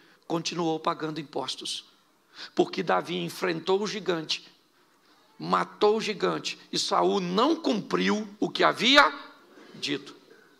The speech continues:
Mas Davi foi enfrentar o gigante em nome de Saul?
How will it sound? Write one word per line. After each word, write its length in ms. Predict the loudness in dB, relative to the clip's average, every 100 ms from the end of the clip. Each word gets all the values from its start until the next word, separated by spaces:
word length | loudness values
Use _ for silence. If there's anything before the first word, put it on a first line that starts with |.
| _ _ -20 -14
Mas 120 | -2
Davi 320 | 0 0 -2
foi 180 | 0 0
enfrentar 420 | 0 -4 0 2
o 60 | 2
gigante 460 | 0 -2 -2 -2
em 40 | -2
nome 220 | -2 -2
de 100 | -2
Saul? 500 | 0 2 2 2